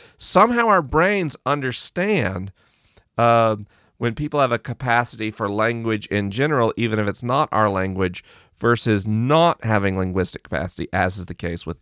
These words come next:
infants and dogs. Now, is that cultural? Is that innate? I have no idea.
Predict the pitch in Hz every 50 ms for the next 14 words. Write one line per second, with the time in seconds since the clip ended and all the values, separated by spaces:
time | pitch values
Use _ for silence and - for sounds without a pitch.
0 | _ - 101 101 101 98 - 90 - - - - 90 90 90 82 90 87 - -
1 | 127 123 123 113 95 85 - - - - _ _ _ _ _ _ _ _ _ _
2 | _ _ _ _ _ _ _ _ _ _ _ _ _ _ _ _ _ _ _ _
3 | _ _ - 127 135 123 87 73 - _ _ _ _ _ _ _ - - 107 101
4 | 92 107 110 110 - - - - - 151 151 151 - - - 85 71 - - -
5 | 98 107 101 104 104 101 98 98 95 98 101 101 95 - - _ _ _ _ _
6 | _ _ - 98 95 90 90 95 98 98 101 107 110 107 107 107 104 95 95 92
7 | 85 73 - - -